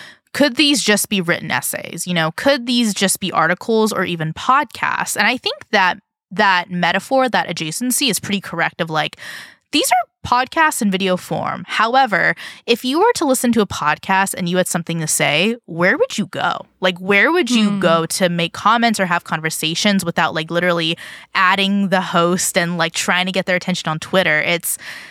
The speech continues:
Speaker 1: there is no community or space for that. And so I think the comment section of video essays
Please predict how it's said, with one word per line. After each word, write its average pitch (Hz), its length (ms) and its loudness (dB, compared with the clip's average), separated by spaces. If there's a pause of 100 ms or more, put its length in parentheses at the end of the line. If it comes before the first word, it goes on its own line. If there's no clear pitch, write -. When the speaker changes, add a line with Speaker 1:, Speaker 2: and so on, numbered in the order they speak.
(120)
Speaker 1:
there 254 260 2
is 277 200 0
no 254 160 2
community 233 580 0
or - 100 -2
space - 460 -2
for 156 300 -2
that. 233 320 2
And 190 120 0
so 214 140 0
I 202 120 2
think 196 400 -2
the 196 100 0
comment 175 440 0
section 175 320 -2
of 165 160 0
video 165 240 0
essays 156 500 0